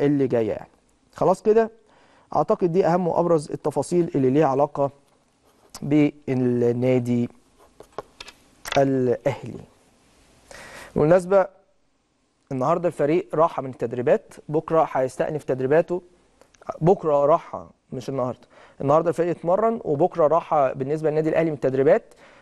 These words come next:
اللي هو الحد، ويوم الاثنين هيكون في مران أخير استعدادا لمواجهة الزمالك يوم الثلاث. دي صور تدريبات النادي الأهلي النهاردة في إطار استعداد لمباراة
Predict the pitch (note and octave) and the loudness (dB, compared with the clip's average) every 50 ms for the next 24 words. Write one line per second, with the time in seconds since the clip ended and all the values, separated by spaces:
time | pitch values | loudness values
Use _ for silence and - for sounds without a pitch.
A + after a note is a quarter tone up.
0 | _ - - C3 C3+ D3 C#3+ - - F#3 A3+ A3+ - - - F3 C#3+ C#3+ D3 E3 | _ -4 0 2 4 4 2 2 0 -2 -2 -2 -8 -14 -10 -6 -2 -2 0 0
1 | F3 F3 D#3+ D3+ C#3+ - - E3 F#3+ G#3+ A3 - - D3+ D3 - - F3 F3+ F#3 | 0 0 0 -2 -2 -4 -4 -2 -2 -2 -2 -2 -2 -4 -4 -2 -2 -2 0 0
2 | F3+ F3+ - - - - - D#3+ E3 D#3 D3 C#3+ D#3 E3 E3+ - D#3 D3+ - F3+ | -2 -4 -6 -12 -14 -6 -2 0 2 4 4 4 2 2 0 -2 -6 -4 -2 -2
3 | F#3 G#3 G3+ F#3+ - - E3 D3 - - D3 C3 C3+ C3+ C#3 D#3+ E3 D#3+ D#3+ D3+ | 0 0 -2 -2 -6 -8 -8 -6 -2 0 0 0 2 2 2 4 4 2 2 2
4 | D3+ D#3 E3 E3 D#3+ - - D3+ C#3+ C#3+ D3+ D3+ D3 D3+ D3+ D#3 D#3 C#3+ - C#3+ | 2 0 0 -2 -6 -8 -6 -2 0 0 2 2 2 2 2 2 -2 -4 -4 -4
5 | B2+ C3 C3 B2+ C3+ C#3 C#3 C#3 C#3 - - - _ - - - - - - _ | -4 -2 -2 0 2 2 2 2 0 -4 -8 -20 _ -20 -20 -20 -20 -20 -12 _
6 | - D3+ D3+ D3+ D3+ D3 - - B2+ A#2+ A2+ A2 A2+ C3 D#3+ E3 - E3+ D#3+ D#3+ | 0 2 2 2 2 0 -2 -2 -2 -2 -2 -4 -4 -4 -4 -2 0 2 2 2
7 | D3+ D3 C#3+ C#3 - - - B2 B2 B2+ B2+ C3+ D3 D3 - - C3+ B2+ C3+ C#3 | 2 0 -2 -8 -8 -6 -4 -2 0 2 2 2 2 2 0 -2 -2 0 0 0
8 | C#3 C3 - - C#3+ C#3 C3+ C#3 C3 B2 B2 B2+ D3 C#3+ C#3 - - - A2+ - | 0 -2 -2 0 0 0 0 -2 -2 0 0 0 0 0 -2 -2 -4 -4 -2 -2
9 | C3+ C3+ C3+ A2+ - - A2+ G#2+ A2+ B2+ C3 B2+ B2 A#2+ A#2 A#2 B2 B2+ | 0 0 -2 -4 -4 -4 -4 -2 0 -2 -2 -2 -4 -4 -4 -2 -2 -2